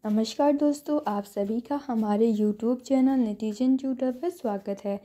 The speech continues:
आज इस वीडियो में हम बात करने वाले हैं एफ़सीआई एजी थ्री मेंस, बीओआई पीओ और एलआईसी एएओ मेंस रिजल्ट के बारे में।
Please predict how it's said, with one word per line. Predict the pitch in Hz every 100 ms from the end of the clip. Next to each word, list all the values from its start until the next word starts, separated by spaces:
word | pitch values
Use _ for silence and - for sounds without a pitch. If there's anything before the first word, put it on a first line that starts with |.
| - - - -
आज | 214 214
इस | 302 302
वीडियो | 285 269 269
में | 254 269
हम | 269 254
बात | 208 196 202
करने | 233 226 240
वाले | 254 233 226 233
हैं | 240 254 - 220
एफ़सीआई | 214 214 - 247 262 311 226
एजी | 226 220 262
थ्री | 262 285 285
मेंस, | 220 208 285 - - _ _ _ _ _ _ -
बीओआई | 247 262 294 294 254 269 302
पीओ | - 220 233 285
और | 269 -
एलआईसी | 220 247 254 277 - 311 302
एएओ | 226 226 233 240 262
मेंस | 220 240 381 -
रिजल्ट | 254 220 208 196 196
के | -
बारे | 196 185 185 190
में। | 190